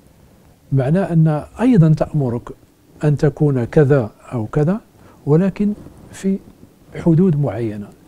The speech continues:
في مناسبات معينة، وبالنسبة لمناحي معينة أيضًا من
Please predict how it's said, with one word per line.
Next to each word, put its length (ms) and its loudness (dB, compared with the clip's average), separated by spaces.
في 160 -2
مناسبات 880 2
معينة، 480 -6
وبالنسبة 720 2
لمناحي 800 0
معينة 520 -2
أيضًا 180 -2
من 200 -6